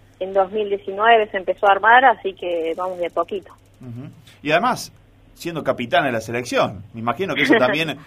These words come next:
Speaker 2: eh, es una responsabilidad para vos, ¿no?
Speaker 1: Sí, la verdad que sí. Es mi primer, mi primera vez de capitana, así que vamos a ver qué,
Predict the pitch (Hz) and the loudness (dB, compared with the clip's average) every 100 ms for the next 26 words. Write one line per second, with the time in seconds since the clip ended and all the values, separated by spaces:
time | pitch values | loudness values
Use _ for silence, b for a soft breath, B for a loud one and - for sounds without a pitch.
0 | B 135 - 151 170 147 131 135 131 123 | B -6 -2 -4 0 0 0 -2 -4 -2
1 | 131 180 190 120 117 113 101 95 120 - | 0 2 2 2 0 0 -6 -10 -14 -18
2 | - _ _ _ _ _ - 214 185 185 | -20 _ _ _ _ _ -2 2 4 4
3 | 196 214 214 208 196 _ _ _ - 202 | 4 0 -2 -6 -8 _ _ _ -10 -10
4 | 196 185 185 190 202 196 185 180 185 190 | -10 -10 -8 -2 2 4 2 0 2 4
5 | 196 190 185 175 180 202 196 202 180 - | 4 2 0 -4 -2 0 0 -2 -6 -4
6 | 170 160 156 160 165 160 - 165 151 | -2 -2 -4 -6 -6 -8 -6 -6 -8